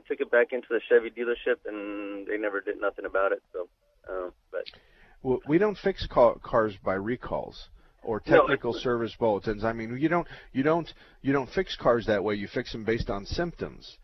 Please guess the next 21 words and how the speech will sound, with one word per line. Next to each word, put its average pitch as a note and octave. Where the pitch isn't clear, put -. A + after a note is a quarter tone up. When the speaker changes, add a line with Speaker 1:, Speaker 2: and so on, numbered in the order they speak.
Speaker 2:
Um, G2+
does A2
this C#3
noise C3+
come C3+
and B2
go B2+
dependent A#2+
on A#2
the A2+
weather? C#3
Speaker 1:
No. -
Speaker 2:
So A2
it's G#2+
there A#2
one G#2+
hundred A#2+
percent A#2
of G#2+
the G#2+
time? A2